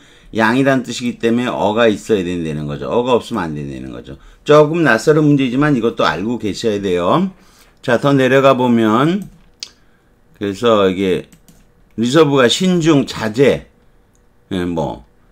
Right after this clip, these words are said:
without reserve, 꺼리-, 거침없이, 꺼리낌 없이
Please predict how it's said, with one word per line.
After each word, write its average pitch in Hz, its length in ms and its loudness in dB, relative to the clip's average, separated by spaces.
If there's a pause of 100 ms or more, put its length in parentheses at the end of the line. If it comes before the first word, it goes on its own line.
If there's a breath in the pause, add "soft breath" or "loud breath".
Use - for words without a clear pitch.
(220)
without 147 400 4
reserve, 135 420 2
꺼리-, 151 320 0
거침없이, 123 720 -2
꺼리낌 147 380 2
없이 101 460 -4